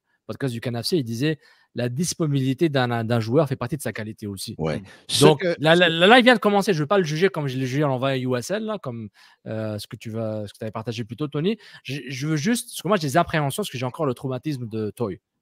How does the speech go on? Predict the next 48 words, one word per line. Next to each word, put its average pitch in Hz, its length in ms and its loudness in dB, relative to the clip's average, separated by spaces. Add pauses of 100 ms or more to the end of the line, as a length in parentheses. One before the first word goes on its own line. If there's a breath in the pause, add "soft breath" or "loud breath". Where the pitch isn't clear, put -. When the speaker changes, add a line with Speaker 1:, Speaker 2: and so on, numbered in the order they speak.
(520 loud breath)
Speaker 1:
C'est, 127 100 -4
Speaker 2:
Moi 135 440 4
Speaker 1:
donc, 143 240 2
je 135 100 2
veux 147 60 4
pas 202 100 6
que 202 80 0
c'est, 139 240 -6
on 135 160 -6
ait 151 60 2
un, 147 200 0 (280 soft breath)
qu'il 131 160 0
devienne 156 240 2
un 143 100 2
autre 143 140 0
Toy, 202 240 2
puis, 120 260 -6
tu - 40 -20 (200)
sais, 151 100 -4
ce 139 60 -8
que - 80 -6
Toy, 135 220 -2
je 104 100 -10
le 110 60 -8
trouve - 180 -12
très 113 160 -8
bon, 110 160 0
Speaker 2:
Moi, 139 120 6
Speaker 1:
là, - 20 2
Speaker 2:
je 139 80 -2
Speaker 1:
mais 101 80 -6
Speaker 2:
trouvais, 127 520 2 (240)
puis 110 160 -2
tu - 120 -10
Speaker 1:
c'est 117 60 -2
Speaker 2:
l'avais 104 240 2
Speaker 1:
ça 98 40 0
qui - 80 0
Speaker 2:
senti, 110 320 0
Speaker 1:
m'inquiète. 131 200 0
Speaker 2:
tu - 100 -4
l'avais 104 240 0
senti 104 440 -2
dans 101 140 0
mes, 92 300 -2
dans 90 160 -2
mes 95 160 -2
chroniques, 92 380 -2